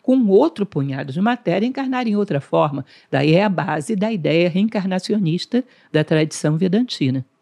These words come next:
Tá? Ou seja, que você trabalha com entes indestrutíveis, que eles se combinam novamente pra outras formações, ao longo da história do universo. Até que todas as coisas voltam a se fundir na unidade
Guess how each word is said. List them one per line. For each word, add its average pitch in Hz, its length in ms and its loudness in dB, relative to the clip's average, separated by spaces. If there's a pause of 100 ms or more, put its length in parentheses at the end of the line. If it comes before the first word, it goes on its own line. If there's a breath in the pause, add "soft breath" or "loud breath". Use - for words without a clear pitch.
(220)
Tá? 151 360 0 (320 soft breath)
Ou 131 100 -2
seja, 127 280 -2
que 147 80 -10
você 160 220 -4
trabalha 156 420 0
com 208 180 -4
entes 208 320 -2
indestrutíveis, 185 1000 -4 (460)
que - 80 2
eles 151 140 2
se 185 120 -2
combinam 277 760 6
novamente 160 680 0
pra 254 180 0
outras 190 320 -2
formações, - 720 -8 (640)
ao 143 140 2
longo 139 280 2
da 175 80 4
história 160 360 -2
do 160 80 -6
universo. 165 520 -8 (160)
Até 139 280 0
que 170 100 -2
todas 170 340 2
as 180 120 -4
coisas 160 300 -2
voltam 147 340 0
a 196 40 0
se 185 140 -2
fundir 143 480 0
na 139 100 0
unidade 170 720 2